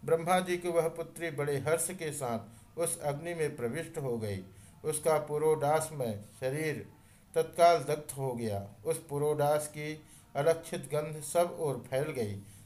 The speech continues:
अग्नि ने भगवान शंकर की आज्ञा से उसके स्वर्ण जैसे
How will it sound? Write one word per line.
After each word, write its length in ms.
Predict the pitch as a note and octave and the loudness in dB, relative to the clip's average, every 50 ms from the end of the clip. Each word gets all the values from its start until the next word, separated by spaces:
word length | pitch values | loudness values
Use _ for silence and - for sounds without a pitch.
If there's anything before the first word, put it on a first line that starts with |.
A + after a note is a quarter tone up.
| - - | -6 -2
अग्नि 300 | C#3+ D3+ D3+ E3+ E3+ E3 | -2 -2 -2 -2 -2 0
ने 140 | D#3+ D#3 D3+ | 0 0 0
भगवान 520 | C3+ A2+ C#3 B2+ C3 C#3 C#3 C#3 C#3 C3+ | 0 -2 -6 -4 -2 0 0 0 0 -2
शंकर 440 | C#3 - D3+ D3+ D#3+ D#3 F#3 F3 E3 | -2 -4 -4 -4 -2 0 0 0 0
की 400 | D#3+ - C#3+ C3+ C#3 C#3 C#3 - - - - - - - - - - - - - - | 0 -4 -4 -4 -4 -4 -6 -10 -14 -20 -20 -20 -20 -20 -20 -20 -20 -20 -8 -2 2
आज्ञा 420 | C#3 D#3 D#3+ D#3 D3+ F3+ F3 F3+ | 2 2 2 2 2 2 4 4
से 200 | F3+ F3 D#3+ D3+ | 2 0 -2 -4
उसके 420 | - - C#3+ C#3 - - D#3 D3 C#3+ | -4 -4 -4 -4 -2 -2 -2 -2 -2
स्वर्ण 480 | C#3+ - D3 D3 E3 F3+ F#3 F3+ E3+ | -2 -2 0 2 2 2 2 2 -2
जैसे 540 | D3+ D3+ C3+ B2+ B2+ C3 B2 A2 G#2 G2 F#2+ | 0 2 2 2 0 -2 -4 -4 -4 -4 -6